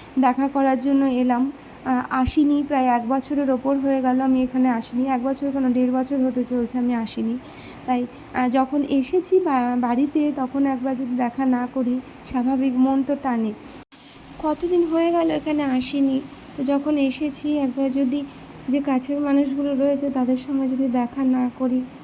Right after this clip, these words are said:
মনটা আরোই খারাপ হবে, তাই চলে এসেছিলাম। জেঠিমা, কাকিমা সবাই রয়েছে এখন,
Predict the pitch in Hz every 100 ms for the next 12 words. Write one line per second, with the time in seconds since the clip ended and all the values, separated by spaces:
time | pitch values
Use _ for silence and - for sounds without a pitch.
0 | - 269 262 262 254 262 262 247 247 247
1 | 233 247 247 247 247 262 262 254 262 254
2 | 254 294 427 - - - 262 262 262 269
3 | 262 254 247 254 254 254 254 247 254 262
4 | 262 247 254 247 247